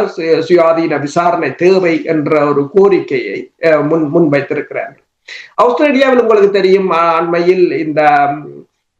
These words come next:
அ, the தமிழ் ரெஃப்யூஜி கவுன்சில்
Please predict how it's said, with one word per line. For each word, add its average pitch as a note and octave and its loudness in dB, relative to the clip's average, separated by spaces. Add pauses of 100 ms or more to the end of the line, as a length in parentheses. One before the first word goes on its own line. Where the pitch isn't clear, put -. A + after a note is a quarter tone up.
(400)
அ, D3 -4 (240)
the D#3 0 (300)
தமிழ் G3 2
ரெஃப்யூஜி F#3 0
கவுன்சில் E3+ 0